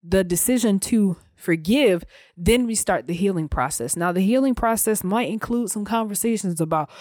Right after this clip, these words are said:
why this happened or why the other person behaved the way that they did, but it should never be a requirement for forgiveness. And I think that's where a lot of people have gone wrong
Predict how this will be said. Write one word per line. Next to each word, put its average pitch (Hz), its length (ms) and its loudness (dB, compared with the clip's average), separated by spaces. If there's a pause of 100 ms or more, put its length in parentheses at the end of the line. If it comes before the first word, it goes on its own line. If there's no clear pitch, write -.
(220)
why 165 200 4
this 180 220 2
happened 190 480 0
or 151 120 0
why 160 220 0
the 175 160 -2
other 160 280 -2 (380)
person 190 380 2
behaved 180 420 -2
the 165 80 -2
way 170 160 0
that 160 160 -10
they 156 140 -2
did, 180 340 0 (240)
but 185 140 2
it 190 100 2
should 185 200 -2
never 202 400 2
be 190 260 0
a 165 160 0
requirement 160 680 -2
for 147 140 -4
forgiveness. 139 600 -6
And 160 140 -4
I 160 80 -4
think 185 200 -2
that's 175 180 -2
where 175 100 2
a 156 60 2
lot 165 200 0
of 165 60 -6
people 170 280 0
have 151 160 -2
gone 151 300 -2
wrong 135 320 -4